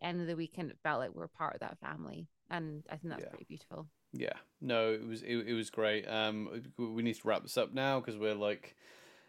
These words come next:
Speaker 2: definitely, we're, we're kind of over time. Um,
Speaker 1: Yeah.
Speaker 2: yeah, th-, thank you, thank you, uh, Feast Your Eyes for a great game. Uh, thank you to,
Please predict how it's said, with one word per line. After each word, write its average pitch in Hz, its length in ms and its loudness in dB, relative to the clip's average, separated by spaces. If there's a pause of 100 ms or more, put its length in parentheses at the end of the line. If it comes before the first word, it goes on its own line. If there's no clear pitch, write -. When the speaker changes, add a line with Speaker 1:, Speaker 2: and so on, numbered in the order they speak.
(180)
Speaker 2:
definitely, 117 520 4
we're, 113 280 2
we're 113 160 2
kind 113 220 0
of 104 140 0
over 117 220 4
time. 139 720 2
Um, 117 760 0
Speaker 1:
Yeah. - 0 -
Speaker 2:
yeah, 120 180 6
th-, - 280 2
thank 135 260 2
you, 127 200 2
thank 131 280 0
you, 117 440 4
uh, 113 220 4
Feast - 260 -6
Your 139 140 2
Eyes 143 460 2
for 117 320 0
a 113 160 2
great 117 260 0
game. 131 480 2
Uh, 120 320 4
thank 127 260 -2
you 117 120 0
to, 113 520 2